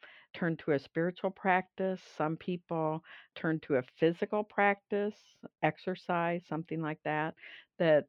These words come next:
they can feel empowered with. And, and I think in this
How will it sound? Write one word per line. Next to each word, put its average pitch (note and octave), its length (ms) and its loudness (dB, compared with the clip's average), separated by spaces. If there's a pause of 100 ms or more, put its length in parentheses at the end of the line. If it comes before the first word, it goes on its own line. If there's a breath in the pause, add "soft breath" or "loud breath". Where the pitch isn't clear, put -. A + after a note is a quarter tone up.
they E3 120 2
can D#3+ 180 -2
feel D#3+ 260 0
empowered D#3+ 480 0
with. C#3 240 -2
And, D#3+ 180 -4 (920 loud breath)
and F#3+ 140 2
I G3 200 2 (360)
think C#4 240 4
in G3 200 4
this G3 200 4